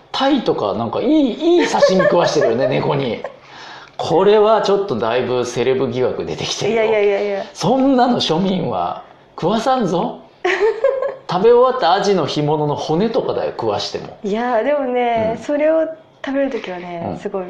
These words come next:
Speaker 2: ハッピーな顔してるから。
Speaker 1: ほうほうほうほう。
Speaker 2: うん。
Speaker 1: いやいやいや、話が全然つながんないわ。<laughs> ハッピーかアンハッピーかじゃなくてさ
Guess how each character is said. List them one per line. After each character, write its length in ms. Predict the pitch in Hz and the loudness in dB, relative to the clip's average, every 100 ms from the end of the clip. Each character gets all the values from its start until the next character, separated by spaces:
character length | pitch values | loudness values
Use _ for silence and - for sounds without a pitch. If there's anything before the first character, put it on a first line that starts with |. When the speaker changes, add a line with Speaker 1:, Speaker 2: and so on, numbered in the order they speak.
| 185 - - - | -14 -20 -20 -10
Speaker 2:
ハ 140 | 254 | -8
ッ 20 | 254 | -6
ピ 140 | 220 | -8
ー 40 | 185 | -6
な 140 | 175 | -8
顔 200 | - 180 | -8 -10
し 60 | 175 | -10
て 120 | 180 | -16
る 80 | 185 | -14
か 100 | 175 | -14
ら。 140 | 202 - - - _ - | -14 -18 -20 -20 _ -6
Speaker 1:
ほ 160 | 107 - | -4 -2
う 20 | |
ほ 160 | 95 | 0
う 20 | 90 | -2
ほ 200 | 92 90 | 0 -2
う 20 | |
ほ 380 | 110 82 73 - - | 0 -2 -4 -8 -6
う。 40 | |
Speaker 2:
う 40 | 98 | -4
ん。 0 | |
Speaker 1:
い 0 | |
や 60 | |
い 60 | 87 | -2
や 300 | - 151 110 | -2 -2 -2
い 60 | 117 | -2
や、 120 | - | -4
話 480 | - 170 180 196 208 | -2 0 0 -2 -2
が 100 | - | -2
全 240 | 139 143 | 0 0
然 160 | 156 - | 0 2
つ 100 | 403 | 0
な 120 | 165 | 0
が 120 | 156 | 0
ん 60 | 151 | 0
な 80 | 175 | 2
い 20 | |
わ。 160 | 554 508 - - 523 | 2 2 -2 -2 -2
<laughs> 160 | 480 | -2
ハ 460 | - 587 - 277 - | -2 0 0 -2 -4
ッ 20 | - | -4
ピ 80 | |
ー 160 | 180 117 | -4 -2
か 200 | 117 78 | -2 0
ア 140 | 156 | 0
ン 40 | 151 | 0
ハ 120 | 190 | -2
ッ 140 | - | -2
ピ 100 | - | -4
ー 60 | 110 | -4
か 120 | 90 | -4
じ 80 | 87 | -4
ゃ 20 | |
な 120 | 95 | -6
く 120 | - - | -6 -6
て 120 | 87 | -8
さ 180 | - | -8